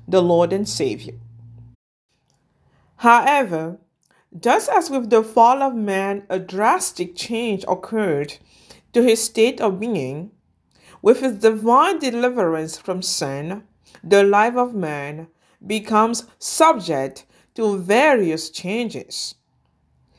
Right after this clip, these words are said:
Because he has been rescued from the darkness,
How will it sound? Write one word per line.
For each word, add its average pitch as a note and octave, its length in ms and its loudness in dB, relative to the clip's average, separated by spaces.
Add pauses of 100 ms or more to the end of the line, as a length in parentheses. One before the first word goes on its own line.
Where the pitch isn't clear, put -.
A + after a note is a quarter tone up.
(340)
Because A#3 480 4
he C4 100 -10
has A3+ 240 0
been G#3 340 -6 (340)
rescued A3 640 2
from A3 240 -4
the A3+ 100 0
darkness, G#3 680 -2